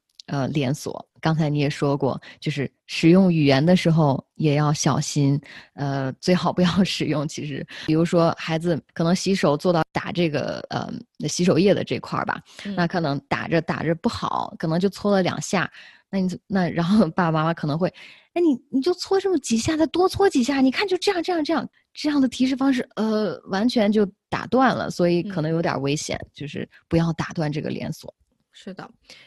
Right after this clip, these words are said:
Speaker 2: 那第二点呢，我们需要注意的是，千万不要把辅助过度地去使用，我们一定要用这个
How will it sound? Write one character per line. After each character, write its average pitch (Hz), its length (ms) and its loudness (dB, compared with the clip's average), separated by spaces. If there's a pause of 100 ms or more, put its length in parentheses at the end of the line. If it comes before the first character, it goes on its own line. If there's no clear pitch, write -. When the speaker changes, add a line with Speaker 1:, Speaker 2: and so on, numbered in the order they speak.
Speaker 2:
那 208 360 -6
第 247 120 -6
二 226 160 -4
点 170 200 -10
呢， 170 120 -10
我 175 40 -10
们 170 120 -10
需 - 100 -12
要 196 140 -8
注 208 200 -10
意 202 160 -8
的 175 140 -6
是， 180 180 -12
千 208 220 -10
万 202 160 -10
不 180 120 -10
要 175 220 -4
把 156 240 -6
辅 160 360 -14
助 170 420 -10
过 175 260 -4
度 160 280 -10
地 143 140 -12
去 156 220 -16
使 - 280 -16
用， 160 280 -10 (300)
我 175 60 -14
们 170 120 -8
一 170 80 2
定 202 220 -12
要 180 260 -8 (220)
用 202 380 -8 (320)
这 185 120 -8
个 160 240 -8